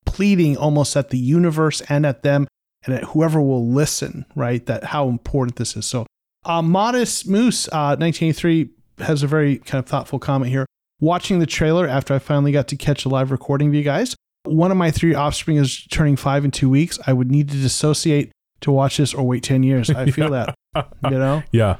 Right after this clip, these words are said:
Speaker 2: that's fair. That's fair.
Speaker 1: <laughs> And Derek is, is an awful human. I'm just kidding, Derek.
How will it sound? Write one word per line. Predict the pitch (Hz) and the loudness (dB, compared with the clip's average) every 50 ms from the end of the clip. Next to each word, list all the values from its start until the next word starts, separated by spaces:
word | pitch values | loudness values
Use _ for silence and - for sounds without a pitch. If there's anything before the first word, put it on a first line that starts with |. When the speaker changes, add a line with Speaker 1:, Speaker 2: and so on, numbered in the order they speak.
| - - | -4 -2
Speaker 2:
that's | - 110 101 - | -2 -2 -2 0
fair. | - - 101 90 80 - - _ _ _ _ _ _ _ _ _ - - - | -2 0 0 0 0 -2 -6 _ _ _ _ _ _ _ _ _ -20 -6 -2
That's | 110 98 92 - | 0 0 0 0
fair. | - 101 90 85 - - - - - - - | -2 0 0 0 -2 -2 -4 -8 -8 -10 -14
Speaker 1:
<laughs> | - - - | -16 -10 -6
And | 214 220 220 165 | -2 -2 0 0
Derek | 233 262 277 294 294 294 294 202 | 2 2 2 2 0 -2 -4 -2
is, | 196 214 180 - | -2 -2 -2 -2
is | - - 180 160 - | -2 -2 -2 0 0
an | 165 | 0
awful | 165 160 151 - - 160 | 0 0 -2 -2 -2 -4
human. | 139 - 254 277 220 220 | -2 0 0 0 2 0
I'm | - 165 | 0 2
just | 214 175 160 147 254 | 2 2 2 2 2
kidding, | - - - 151 139 | 2 2 0 2 0
Derek. | 208 - 135 135 131 - | 0 0 0 0 -2 -2